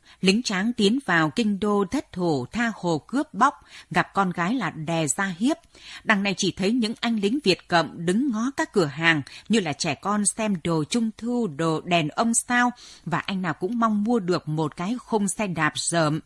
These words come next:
Bọn ba tàu gò bằng thùng sắt đây cùng con búp bê,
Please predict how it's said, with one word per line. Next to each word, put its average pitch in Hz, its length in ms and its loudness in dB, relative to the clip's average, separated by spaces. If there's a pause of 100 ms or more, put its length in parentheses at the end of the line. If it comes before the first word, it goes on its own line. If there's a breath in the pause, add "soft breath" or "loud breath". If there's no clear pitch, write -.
(400 loud breath)
Bọn 196 340 0
ba 254 160 0
tàu 175 440 0
gò 170 260 2
bằng 165 320 -2
thùng 175 280 0
sắt - 320 -4
đây 214 300 2
cùng 170 140 0
con 214 220 0
búp 285 180 -2
bê, 202 320 0